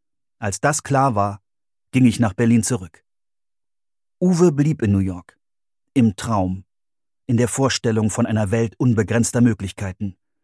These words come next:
Er sagt gern, New York sei der einzige Platz auf der Welt, wo er er selbst sein konnte. Wer immer dieser Mensch ist.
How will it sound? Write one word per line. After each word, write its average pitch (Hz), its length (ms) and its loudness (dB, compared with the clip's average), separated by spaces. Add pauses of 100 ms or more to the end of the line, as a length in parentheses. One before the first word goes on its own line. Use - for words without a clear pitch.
(760)
Er 131 140 -2
sagt 143 260 0
gern, 147 380 2
New 135 120 2
York 123 360 4
sei 143 200 0
der 120 200 -2
einzige 143 400 -2
Platz - 320 -4
auf 131 180 -6
der 120 200 -2
Welt, 131 320 -2
wo 120 80 0
er 120 220 -4
er 117 120 -2
selbst 107 460 -4
sein 82 240 -10
konnte. 87 420 -16 (800)
Wer 104 200 -2
immer 101 240 2
dieser 92 280 -4
Mensch 92 260 -2
ist. - 320 -10